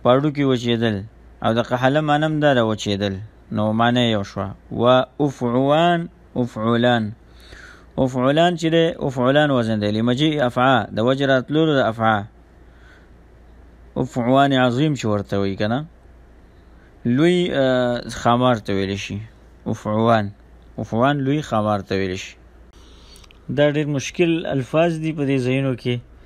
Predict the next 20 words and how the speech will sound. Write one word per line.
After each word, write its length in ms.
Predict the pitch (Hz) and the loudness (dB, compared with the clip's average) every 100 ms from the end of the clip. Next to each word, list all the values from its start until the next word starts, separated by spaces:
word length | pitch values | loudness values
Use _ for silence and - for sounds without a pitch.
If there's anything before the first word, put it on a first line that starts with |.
| - - - - - | -20 -20 -20 -20 -14
نو 380 | 101 110 113 117 | -8 -6 -4 -4
دې 120 | 131 | -4
ته 120 | 123 120 | -4 -4
توجه 380 | 120 117 120 | -2 -2 -4
پکار 320 | 120 104 113 101 | -8 -4 -4 -2
ده، 180 | 98 | -4
دې 100 | 98 | -6
الفاظو 420 | 98 95 98 95 98 | -6 -4 -6 -6 -8
ته. 200 | 98 101 - - - - - - - - - - - - - | -10 -10 -14 -20 -20 -20 -20 -20 -20 -20 -20 -20 -20 -20 -10
آه، 500 | 104 101 101 98 98 | -6 -4 -4 -6 -8
مختصر 460 | 110 - 110 - 127 | -10 -8 -8 -4 -2
انداز 360 | 123 123 117 | -2 -2 -4
کې 80 | - | -6
مونږ 200 | 117 131 127 | -6 -4 -4
د 240 | 113 113 | -4 -2
دې 100 | 120 | -2
وجې 240 | 120 110 | -2 -2
نه 100 | 110 | -2
وایو 300 | 113 123 135 | -2 -2 -4
چې 220 | 123 - | -6 -6